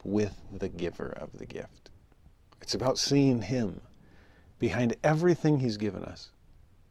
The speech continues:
There have been times where I've tried to be more intentional in my prayers based on this principle. And instead of just, "Oh,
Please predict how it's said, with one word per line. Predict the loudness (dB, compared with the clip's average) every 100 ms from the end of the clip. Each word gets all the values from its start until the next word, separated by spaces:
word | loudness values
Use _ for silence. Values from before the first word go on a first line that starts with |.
| _ 0
There | 2
have | 4
been | 4 4
times | 4 4 6
where | 8 8
I've | 8
tried | 2 0
to | 2
be | 0
more | 2 2
intentional | 2 -2 -6 -4 -4 -2 -2 -2
in | -2 -2
my | 0 -2
prayers | -2 -2 0 -2 -6 -12 -20 -20 -2
based | 8 8 8 2
on | 4
this | 2 -2
principle. | -6 -6 -8 -14 -18 -20 -20 -20 -20 -20 -4
And | 0
instead | 2 6 8
of | 8
just, | 8 8 8 -2 -10 -20 -20 6
"Oh, | 8 8